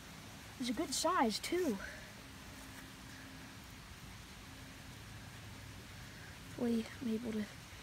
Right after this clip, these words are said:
get this hook out. Stop. Okay, guys, so I had to stop recording to get the hook out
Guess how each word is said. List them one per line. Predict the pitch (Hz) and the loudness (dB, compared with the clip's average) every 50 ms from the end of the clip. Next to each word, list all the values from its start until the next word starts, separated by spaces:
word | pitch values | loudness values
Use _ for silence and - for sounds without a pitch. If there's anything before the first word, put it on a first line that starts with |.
| - - - - - | -10 -12 -10 -6 -4
get | 233 - - | -4 0 4
this | - 247 - - | 6 6 6 6
hook | - 220 - - | 6 2 0 0
out. | 214 202 214 254 - - - - - - - - - - - - - - - - - - - - - - - - - - - - - - - - - - - - - - | 0 0 0 0 0 -2 -4 -4 -6 -10 -10 -12 -12 -12 -12 -12 -10 -10 -10 -10 -10 -10 -10 -10 -10 -10 -10 -10 -10 -10 -12 -12 -10 -10 -10 -10 -10 -10 -10 -10 -10 -8
Stop. | - - - 214 - _ _ _ _ _ _ _ _ _ - - - - - - - - - - - - - - - - | -8 -4 -4 -4 -4 _ _ _ _ _ _ _ _ _ -20 -18 -16 -16 -14 -14 -14 -14 -14 -14 -14 -14 -14 -6 -4 -2
Okay, | 285 - 320 302 294 240 | -2 0 -2 -2 -2 -2
guys, | - 262 262 262 254 262 262 | 0 0 2 2 2 0 0
so | - - 302 277 277 269 269 254 - - - - - | -2 0 0 2 2 0 0 -4 -6 -10 -10 0 4
I | 285 302 | 6 6
had | 330 359 | 6 6
to | 294 - | 4 0
stop | - - 330 311 294 - | 0 4 6 6 6 6
recording | 285 262 - - 285 294 294 277 269 262 254 | 2 -6 -8 -6 -4 -4 -4 -4 -4 -4 -4
to | 247 233 - | -6 -6 -6
get | 277 277 - 247 | -8 -8 -8 -8
the | 240 | -6
hook | 233 277 262 - 269 | -6 -6 -6 -4 -2
out | 254 240 240 233 | 0 0 0 -2